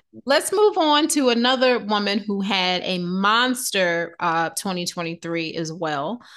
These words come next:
Um, and she, people were saying that she was snubbed, and that was Margot Robbie.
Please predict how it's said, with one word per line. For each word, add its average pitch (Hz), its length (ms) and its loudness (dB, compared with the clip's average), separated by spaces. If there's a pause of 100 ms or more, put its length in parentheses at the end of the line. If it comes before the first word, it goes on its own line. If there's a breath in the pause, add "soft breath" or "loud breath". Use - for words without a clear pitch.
(280 loud breath)
Um, 160 360 0
and 165 460 -2 (260)
she, 370 580 0
people 349 320 -2
were 330 100 0
saying 302 320 0
that 277 100 2
she 285 180 -2
was 269 200 0
snubbed, 147 460 -2
and 185 140 -2
that 185 180 0
was 185 160 -4
Margot 185 360 0
Robbie. 165 560 -2